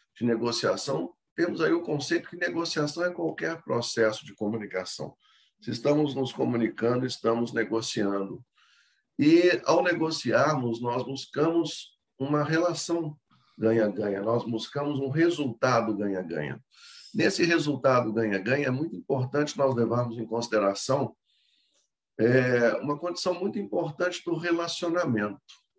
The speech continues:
Afinal de contas, cerca de oitenta por cento do sucesso de uma negociação é um bom relacionamento, vinte por cento do sucesso de uma negociação acaba sendo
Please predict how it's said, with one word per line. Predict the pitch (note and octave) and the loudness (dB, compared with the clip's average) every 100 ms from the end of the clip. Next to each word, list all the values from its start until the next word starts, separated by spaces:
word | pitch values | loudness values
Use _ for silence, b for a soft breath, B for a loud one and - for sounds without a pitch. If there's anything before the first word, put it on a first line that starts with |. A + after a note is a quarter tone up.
| _ _ _ _ _ - | _ _ _ _ _ 0
Afinal | C3+ D#3+ | 4 4
de | D3 | 2
contas, | - C#3 D3+ D3+ C3 | -2 2 2 2 -2
cerca | D3 D#3+ C#3+ | 0 0 0
de | B2 | 0
oitenta | A#2+ A#2 D3+ - | 0 0 -2 -4
por | B2+ A#2 | -6 -4
cento | C3 B2+ A#2 | -2 -2 -4
do | G#2+ | -10
sucesso | - G#2+ - A#2+ B2 B2 A2 | -10 -8 -2 2 2 0 -4
de | G2+ | -4
uma | G#2 G2+ | -4 -4
negociação | F#2+ F#2+ F#2+ - F2 - C3+ | -4 -4 -6 -6 -6 -4 -2
é | |
um | C3+ | 0
bom | A2+ A#2+ | 0 2
relacionamento, | A2 A2 - G2+ F#2+ A2+ A2+ - b b b b | 2 2 -2 -4 -2 -2 -2 -8 b b b b
vinte | A2+ D3 - | 0 0 0
por | A#2 A2+ | -4 -2
cento | B2+ B2+ B2+ | 2 2 0
do | G#2+ | -8
sucesso | - G2 - G#2+ G#2+ G2 | -8 -8 2 4 4 2
de | |
uma | G2+ | -4
negociação | G#2 F#2 F#2+ - F2+ - G#2 | -4 -2 -4 -2 -2 -2 -4
acaba | G2+ A2 G2+ G2 | -4 -2 -2 -4
sendo | - G#2 G2 | -2 -2 -4